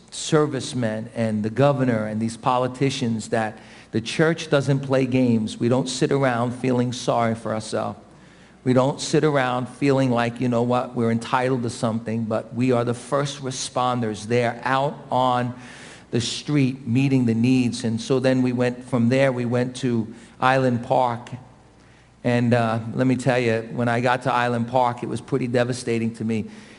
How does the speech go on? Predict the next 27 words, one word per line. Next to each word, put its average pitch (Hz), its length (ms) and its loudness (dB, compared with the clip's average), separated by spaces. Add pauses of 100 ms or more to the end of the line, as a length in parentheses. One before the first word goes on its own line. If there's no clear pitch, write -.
(160)
And 131 120 0
you 139 80 4
know, 143 180 6
it's 143 160 -2
amazing, 139 540 2
we're 127 100 2
here, 131 380 2
we're 117 160 -2
so 135 280 0
warm, 127 720 0 (640)
we're 120 200 2
so 139 240 0
comfortable, 131 720 -2
but 117 180 -2
just, 131 300 -2 (960)
just - 360 -6
this 143 220 0
far 117 540 -2 (420)
to - 160 -6
Island 123 400 0
Park, 120 400 -2
there 117 140 -4
are 113 80 -4
people 127 400 -6
that 113 120 0
have 113 140 -2
nothing. 110 800 -6